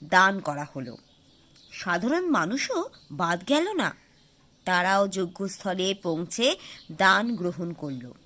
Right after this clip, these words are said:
সকলেই স্বীকার করল, এমন দানোৎসব এর আগে কেউ কখনো দেখেনি। প্রশংসার উপরে প্রশংসা শুনে পাণ্ডব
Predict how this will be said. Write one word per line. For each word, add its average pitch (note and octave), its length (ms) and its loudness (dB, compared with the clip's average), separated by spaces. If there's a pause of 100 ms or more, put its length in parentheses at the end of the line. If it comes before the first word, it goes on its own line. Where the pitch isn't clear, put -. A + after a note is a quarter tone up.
(920)
সকলেই G3+ 800 0
স্বীকার A#3+ 420 2
করল, B2+ 340 -6 (540)
এমন F#3+ 520 -2
দানোৎসব E3+ 760 2 (400)
এর E3+ 160 -6 (100)
আগে E3+ 560 -4 (180)
কেউ A#3+ 400 0 (160)
কখনো F#3 600 0
দেখেনি। - 520 -12 (1500)
প্রশংসার E4 760 2
উপরে A#3+ 380 0
প্রশংসা A3 640 -2
শুনে F3+ 500 -2 (460)
পাণ্ডব A3 440 6